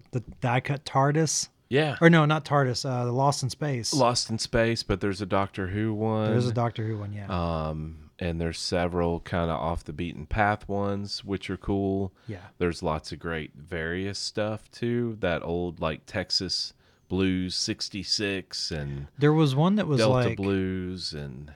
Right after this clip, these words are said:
Speaker 1: Black Voices in Rock and Roll or something
Speaker 2: Yeah.
Speaker 1: like that that looked really
Speaker 2: That
Speaker 1: neat.
Speaker 2: one looks good. The Sun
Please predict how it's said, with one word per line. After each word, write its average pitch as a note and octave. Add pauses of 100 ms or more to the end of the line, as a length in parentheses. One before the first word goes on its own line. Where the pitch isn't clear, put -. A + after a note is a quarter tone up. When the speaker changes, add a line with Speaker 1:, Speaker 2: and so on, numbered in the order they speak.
(100)
Speaker 1:
Black B2+
Voices C3+
in B2
Rock B2
and B2+
Roll C3
or C3
something G2+
Speaker 2:
Yeah. G#2
Speaker 1:
like C3+
that C#3
that C3+
looked B2+
really B2+
Speaker 2:
That F2+
Speaker 1:
neat. -
Speaker 2:
one G2
looks F#2
good. F2+ (580)
The E2+
Sun F#2+